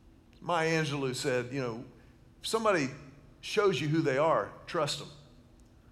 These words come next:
Wh-, when you see that, it's not, it's not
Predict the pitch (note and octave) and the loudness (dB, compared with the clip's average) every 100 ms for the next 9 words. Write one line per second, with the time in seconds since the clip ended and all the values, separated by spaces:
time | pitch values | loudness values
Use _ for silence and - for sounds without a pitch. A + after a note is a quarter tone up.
0 | - - - - - - - - - G3 | -20 -20 -20 -20 -20 -20 -20 -16 -6 -4
1 | A3 G3+ F3+ E3 - D4 B3+ D3 A#2+ A#2+ | -4 -4 -2 0 0 0 2 0 0 -4
2 | - - - - - - - - - - | -16 -20 -20 -20 -20 -20 -20 -20 -20 -20
3 | - - - - - - - - D#3+ A3 | -20 -20 -20 -20 -20 -20 -20 -4 -2 0
4 | A#3+ B3 G3+ F3 B3 A#3 | -2 -4 -6 -4 -2 -4